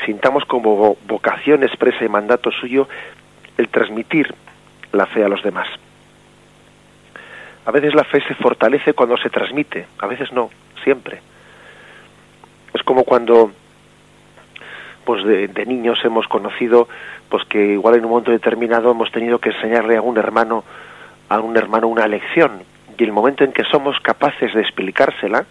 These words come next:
somos capaces de explicarle la, la lección a un hermano nuestro, es el momento en el que Dios nos concede la gracia de aprenderla a nosotros bien.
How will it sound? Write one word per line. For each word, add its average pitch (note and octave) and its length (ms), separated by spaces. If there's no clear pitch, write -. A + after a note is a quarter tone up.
somos A#2 180
capaces A#2+ 380
de G#2+ 80
explicarle A2 600
la, F#2+ 140
la G2 160
lección A2 400
a - 40
un A2 60
hermano A2 300
nuestro, A#2+ 340
es A2+ 160
el C#3+ 100
momento C#3+ 380
en D3 60
el C3+ 100
que A#2+ 120
Dios C3 180
nos C3 120
concede C3+ 460
la A#2+ 80
gracia C3 260
de B2+ 80
aprenderla A#2 460
a C3 40
nosotros B2 460
bien. B2 240